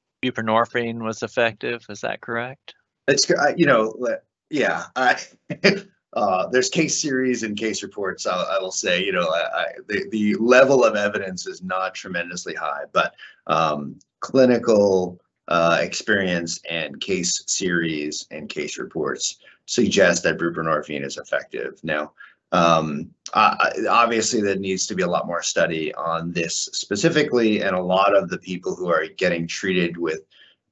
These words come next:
Speaker 2: kratom use disorder also have a coexisting opioid use disorder. Uh, and so it may be simply that buprenorphine is effective for their opioid use disorder.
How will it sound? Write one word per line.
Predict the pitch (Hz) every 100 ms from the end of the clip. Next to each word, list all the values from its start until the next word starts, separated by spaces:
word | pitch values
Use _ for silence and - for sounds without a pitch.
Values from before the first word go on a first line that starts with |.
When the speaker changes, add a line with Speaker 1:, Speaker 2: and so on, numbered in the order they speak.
| -
Speaker 2:
kratom | - 98 92
use | 95 95
disorder | 92 92 101 90 85
also | - 90 90 95
have | 80 78 80
a | 80
coexisting | - 95 90 85 87 85 - 82
opioid | 82 85 85 82 80
use | 82 -
disorder. | 73 - 85 73 78 - - - - -
Uh, | 85 80 80 78 76
and | - 87 87
so | - 90 82 80 80 78 -
it | - 98
may | 92 92 87
be | 87 80
simply | - 92 87 82
that | 78 -
buprenorphine | 87 85 78 78 87 73
is | 73 -
effective | - 87 87 80 78
for | -
their | 78 73
opioid | 85 - 73 69
use | 67 -
disorder. | - - 73 76